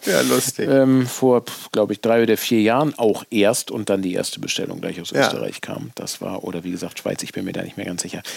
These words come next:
Speaker 2: Das war sehr spaßig und dann kamen auch noch andere Bestellungen, wie gesagt, aus den U S A, ähm,
Speaker 1: Also ihr shippt weltweit?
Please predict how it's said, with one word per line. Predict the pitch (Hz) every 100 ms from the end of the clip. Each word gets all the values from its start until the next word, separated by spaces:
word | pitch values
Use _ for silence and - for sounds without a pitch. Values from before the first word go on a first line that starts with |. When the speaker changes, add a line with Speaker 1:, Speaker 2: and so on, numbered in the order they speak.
| -
Speaker 2:
Das | - 139
war | 143
sehr | 127 123
spaßig | 127 135 143
und | 120 113 - -
dann | 117 123
kamen | 131 131
auch | 113
noch | 113 95
andere | 117 110
Bestellungen, | 104 107 107 98
wie | 101
gesagt, | 101 101 -
aus | 120
den | 117
U | 117 107
S | -
A, | 110 98 104 104 95 -
ähm, | 104
Speaker 1:
Also | 131 -
ihr | 156
shippt | 139 165 - - 92 -
weltweit? | 131 117 120 107 85 53 -